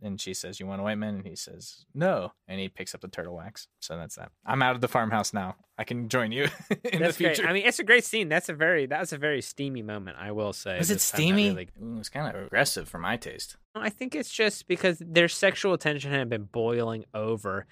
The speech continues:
Speaker 2: because later, you know, April even says, "Are, are you gonna fucking kiss me already?" You know what I mean?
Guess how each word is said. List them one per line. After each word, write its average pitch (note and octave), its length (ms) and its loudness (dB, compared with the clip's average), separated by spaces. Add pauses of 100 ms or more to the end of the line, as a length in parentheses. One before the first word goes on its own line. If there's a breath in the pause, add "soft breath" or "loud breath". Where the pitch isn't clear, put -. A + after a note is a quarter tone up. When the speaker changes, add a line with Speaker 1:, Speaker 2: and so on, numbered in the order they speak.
(180 loud breath)
Speaker 2:
because D3 380 2
later, D3 640 4 (100)
you C#3+ 140 -4
know, B2 200 -2 (120)
April C3+ 380 2
even A#2+ 300 -4
says, A2+ 500 -2
"Are, B2+ 220 -2
are C#3 100 4
you C3+ 120 2
gonna C#3+ 140 2
fucking A#2+ 340 0
kiss - 200 -4
me C3+ 120 -2
already?" C#3 440 0
You C3+ 60 -4
know B2+ 100 2
what B2 100 2
I B2 40 0
mean? C3 240 -4